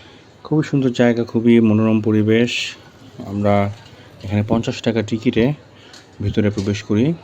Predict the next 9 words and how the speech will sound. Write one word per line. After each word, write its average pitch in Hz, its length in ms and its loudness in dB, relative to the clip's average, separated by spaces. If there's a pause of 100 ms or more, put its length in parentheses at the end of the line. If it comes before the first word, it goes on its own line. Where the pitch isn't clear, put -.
(720)
এর 104 220 0
বাইরে 101 440 2
বিভিন্ন 104 360 -2
ধরনের 98 320 -4
খাবারের 95 340 -4
দোকানগুলো 95 500 -8
আছে। 87 320 -8 (800)
এখানে 110 300 -4
খাবারগুলা 110 720 0